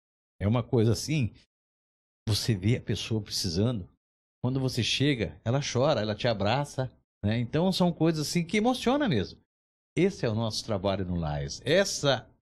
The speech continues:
esse é o prêmio que a gente recebe de estar lhe servindo.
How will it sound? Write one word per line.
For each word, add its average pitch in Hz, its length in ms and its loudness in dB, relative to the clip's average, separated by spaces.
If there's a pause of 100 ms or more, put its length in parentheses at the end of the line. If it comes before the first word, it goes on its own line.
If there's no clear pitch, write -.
esse 190 520 2
é 139 120 2
o 147 60 0
prêmio 147 440 2
que - 80 -4
a 127 60 0
gente 120 240 0
recebe 107 600 0 (260)
de 127 120 2
estar 123 220 2
lhe 127 100 0
servindo. 98 560 0